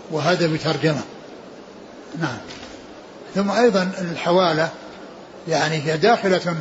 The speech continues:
في، في ال-، ال-، الباب الذي قبل هذا،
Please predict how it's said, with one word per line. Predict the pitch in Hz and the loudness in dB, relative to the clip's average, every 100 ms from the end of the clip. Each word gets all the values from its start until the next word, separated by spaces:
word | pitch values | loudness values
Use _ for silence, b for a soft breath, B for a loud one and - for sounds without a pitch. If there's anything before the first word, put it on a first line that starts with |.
| 135 | 0
في، | 165 180 220 - - - - - - | 4 4 2 -10 -16 -18 -18 -10 0
في | 165 180 170 | 2 4 4
ال-، | 160 156 | 2 0
ال-، | 151 151 151 156 - - - - 147 | 0 -2 -4 -6 -8 -14 -18 -12 -6
الباب | 147 180 170 | 0 2 2
الذي | 160 156 | 2 2
قبل | 156 175 160 | 2 0 2
هذا، | 156 180 151 139 | 2 2 2 0